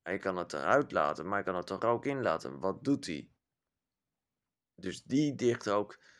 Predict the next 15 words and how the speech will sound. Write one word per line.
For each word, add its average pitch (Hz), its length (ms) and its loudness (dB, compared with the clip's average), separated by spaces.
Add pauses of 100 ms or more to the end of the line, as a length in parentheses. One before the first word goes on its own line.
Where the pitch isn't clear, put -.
(440)
kan 107 140 -4
ik 98 60 -4
het - 120 -6
zelf 76 320 0
regelen. 58 600 -8 (1600)
Ik - 160 -10
weet 107 160 4
dus 90 180 -4
niet 104 220 -2
eens 139 160 0
zeker 85 420 0
of 90 240 -2
dan 90 280 -2
de 78 140 -2
luchtschroef, 80 600 -6